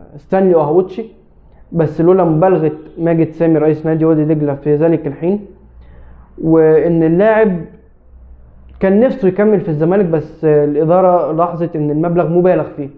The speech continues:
بس كده، مش هطول عليكم، احنا الفيديوهات دي مش هتبقى طويله قوي، انا حكيت لكم ابرز اللي عمله مع الزمالك، هي كانت سنه خمسة وعشرين مباراه،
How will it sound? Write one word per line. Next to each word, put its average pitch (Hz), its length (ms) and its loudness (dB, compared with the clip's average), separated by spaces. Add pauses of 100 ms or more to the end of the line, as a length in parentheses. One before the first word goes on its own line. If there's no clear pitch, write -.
(1120)
بس 185 240 -2
كده، 185 120 0
مش 156 160 -4
هطول 165 260 0
عليكم، 160 260 -2
احنا 151 200 -6
الفيديوهات 147 800 -2
دي 175 200 -2 (400)
مش 160 120 -4
هتبقى 175 240 0
طويله 185 280 2
قوي، 143 200 2 (160)
انا 156 300 -2
حكيت 151 360 -10
لكم 185 220 -2
ابرز 175 420 0
اللي 151 160 -2
عمله 190 220 -2
مع 160 160 -4
الزمالك، 180 400 -4
هي 190 80 -4
كانت 156 300 -4
سنه 143 200 -6
خمسة 160 300 -4
وعشرين 151 300 -2
مباراه، 175 400 0